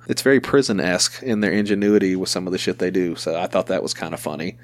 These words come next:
just guessing what could be possibly happening in the world when you've been isolated for the last month. The whole thing could be on fire, in all reality.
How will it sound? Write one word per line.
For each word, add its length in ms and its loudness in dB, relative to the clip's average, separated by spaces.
just 240 -4
guessing 420 4
what 180 4
could 140 2
be 120 0
possibly 480 0
happening 380 0
in 80 -2
the 80 0
world 340 2
when 120 -2
you've 120 -4
been 120 -2
isolated 600 0
for 100 -4
the 80 -2
last 360 2
month. 240 -4
The 80 0
whole 140 2
thing 180 0
could 140 4
be 100 4
on 160 0
fire, 480 2
in 100 2
all 180 6
reality. 640 2